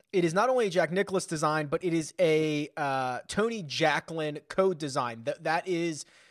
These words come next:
that's how the name became the Concession. And, and essentially, uh, it has as many holes that go right to left as it does go left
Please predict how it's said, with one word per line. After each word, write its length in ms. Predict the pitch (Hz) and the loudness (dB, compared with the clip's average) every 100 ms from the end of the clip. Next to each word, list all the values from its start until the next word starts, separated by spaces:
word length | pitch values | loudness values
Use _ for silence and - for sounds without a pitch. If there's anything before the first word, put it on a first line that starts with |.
| _ _ _ | _ _ _
that's 280 | 143 165 - | -2 -2 0
how 200 | 165 180 | 2 2
the 100 | 156 | 2
name 320 | 151 156 139 | -2 -2 -4
became 540 | 127 165 151 143 131 135 | -6 -6 -4 -4 -6 -4
the 140 | 131 | -4
Concession. 640 | - 135 - 123 - 113 117 | -4 -6 -2 -2 -4 -12 -4
And, 180 | 170 151 | -4 -2
and 160 | 185 156 | -4 -4
essentially, 640 | 151 196 208 196 175 160 - _ _ | 2 2 4 2 2 2 -4 _ _
uh, 140 | 156 143 | -2 0
it 120 | 180 | 2
has 160 | 170 160 | 2 2
as 160 | 165 143 | -2 0
many 240 | 185 214 | 0 0
holes 400 | 190 185 196 - | 2 4 4 2
that 160 | 160 165 | -2 0
go 100 | 151 | 0
right 240 | 147 143 | 2 0
to 80 | 135 | -4
left 300 | 165 254 - - _ | 0 0 -2 -20 _
as 160 | 180 165 | 0 0
it 80 | 160 | 4
does 300 | 175 160 156 | 4 4 2
go 360 | 147 156 151 156 | 2 4 4 2
left 340 | 151 147 - | 0 0 -2